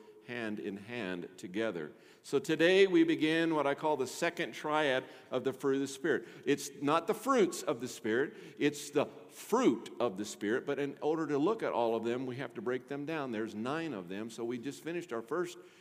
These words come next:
uh, triad, more dealing with us and the Lord. And this second triad kind of relates more toward other people. Not totally, but a lot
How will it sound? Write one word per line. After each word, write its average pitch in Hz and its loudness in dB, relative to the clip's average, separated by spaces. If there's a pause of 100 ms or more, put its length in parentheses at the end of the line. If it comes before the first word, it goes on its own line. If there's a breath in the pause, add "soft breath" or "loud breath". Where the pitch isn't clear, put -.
(200 loud breath)
uh, 98 -2
triad, 110 0
more 120 -2
dealing 127 -2
with 127 -4
us 127 -6
and 117 -8
the 117 -4
Lord. 135 2 (240 loud breath)
And 113 -2
this 120 0
second 156 -2
triad 131 0
kind 175 -2
of 131 -4
relates 131 2
more 127 2 (400 loud breath)
toward 131 6
other 123 2
people. 101 -4
Not 131 -4
totally, 139 0
but 107 -4
a 113 0
lot 127 0